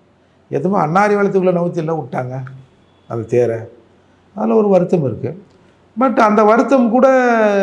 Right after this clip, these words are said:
பிராக்டிக்கலா அவர் நிலையிலிருந்து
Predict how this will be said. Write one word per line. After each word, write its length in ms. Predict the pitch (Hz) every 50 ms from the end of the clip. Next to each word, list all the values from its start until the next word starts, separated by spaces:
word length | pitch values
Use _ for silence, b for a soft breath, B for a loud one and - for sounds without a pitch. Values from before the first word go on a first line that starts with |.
| 190 185 180 175 - - -
பிராக்டிக்கலா 720 | 175 214 233 226 226 - 240 208 202 233 233 240 247 247 240 226 220 214 196 190 180 175 170 170
அவர் 160 | 180 190 180
நிலையிலிருந்து 600 | 180 185 196 202 208 202 196 196 190 190 185 190